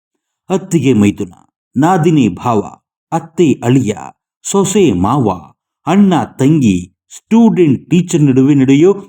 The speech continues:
ಅಕ್ರಮ ಸಂಬಂಧಗಳ ಕಥೆ. ನಾವು ಸೊಸೈಟಿನಲ್ಲಿ ಯಾವುದನ್ನ ಕೆಟ್ಟದ್ದು, ಅಶ್ಲೀಲ ಅಂತ ಭಾವಿಸ್ತೀವೋ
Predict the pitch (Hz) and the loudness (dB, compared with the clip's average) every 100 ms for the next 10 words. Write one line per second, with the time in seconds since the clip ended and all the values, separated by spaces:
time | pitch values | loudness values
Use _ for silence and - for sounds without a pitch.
0 | _ 175 175 _ - 175 180 165 147 - | _ -10 -10 _ -4 0 2 2 -2 -4
1 | 135 147 156 151 117 113 120 120 - 135 | -2 0 2 2 0 0 -2 -4 -4 -8
2 | - _ _ _ _ _ _ _ _ _ | -8 _ _ _ _ _ _ _ _ _
3 | _ - 123 120 104 95 92 107 101 143 | _ -4 -2 0 0 -2 -4 -4 -2 0
4 | 139 139 151 196 131 - - - 135 175 | 0 0 2 2 0 -2 -16 -4 -2 0
5 | 233 185 165 135 104 - - 170 175 170 | 0 0 2 0 0 -6 -4 -4 -2 -2
6 | 117 92 107 104 - 160 - - 196 185 | -2 0 -2 -2 -6 -6 -6 -2 0 2
7 | 170 - 131 120 104 90 101 104 107 - | 0 0 -2 0 -4 -4 -2 0 -2 0
8 | 180 214 110 92 | 0 2 2 0